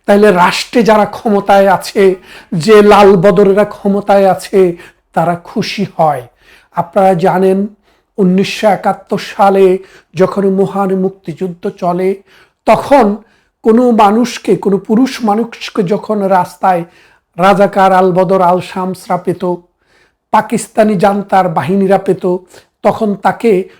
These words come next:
লুঙ্গি খুলে, কাপড় খুলে দেখা হতো তার কাটা আছে কিনা। যদি কাটা না থাকতো, তাহলে হিন্দু বলে তাকে নির্যাতন করা হতো, হত্যা করা হতো।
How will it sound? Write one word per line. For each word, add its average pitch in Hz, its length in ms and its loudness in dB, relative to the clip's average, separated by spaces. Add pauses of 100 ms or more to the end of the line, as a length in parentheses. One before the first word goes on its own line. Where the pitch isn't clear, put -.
(160)
লুঙ্গি 196 520 0
খুলে, 175 380 -4
কাপড় 180 480 -2
খুলে 190 300 -4
দেখা 165 400 -6
হতো 196 640 0 (400)
তার 185 280 0 (2250)
কাটা 233 300 -2
আছে 180 340 -2
কিনা। 135 300 -12 (480)
যদি 220 280 0
কাটা 196 440 -2
না 196 200 -4
থাকতো, 302 560 -8 (300)
তাহলে 185 240 0 (120)
হিন্দু 214 360 2
বলে 208 460 2 (300)
তাকে 170 260 -4
নির্যাতন 208 840 2
করা 190 180 -4
হতো, 208 360 -4 (220)
হত্যা - 560 -10
করা 139 200 -10
হতো। 120 360 -20